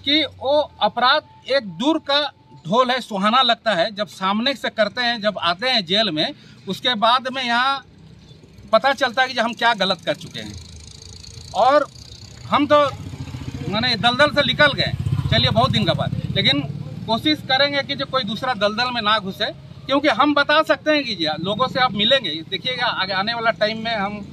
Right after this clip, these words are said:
लोगों से मिलेंगे, बस्ती में मिलेंगे और उनको अपराध से मुक्त रहने के लिए मोटिवेटेड करेंगे और हमारा संस्था के माध्यम से।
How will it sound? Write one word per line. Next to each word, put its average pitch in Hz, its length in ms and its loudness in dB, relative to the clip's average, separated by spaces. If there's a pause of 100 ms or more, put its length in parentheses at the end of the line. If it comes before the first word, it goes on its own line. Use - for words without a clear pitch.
(300)
लोगों 196 240 0
से 226 120 -6
मिलेंगे, 214 520 0
बस्ती 180 300 -10
में 220 140 -4
मिलेंगे 208 400 -2
और 196 160 4
उनको 196 200 -4
अपराध 196 340 2
से 202 120 -10
मुक्त 214 240 -8
रहने 202 260 -2
के 196 100 -8
लिए 208 200 -2
मोटिवेटेड 190 540 -4
करेंगे 208 360 -2 (560)
और 208 160 4
हमारा 240 260 4
संस्था 247 300 0
के 262 100 -6
माध्यम 139 340 -4
से। - 120 -2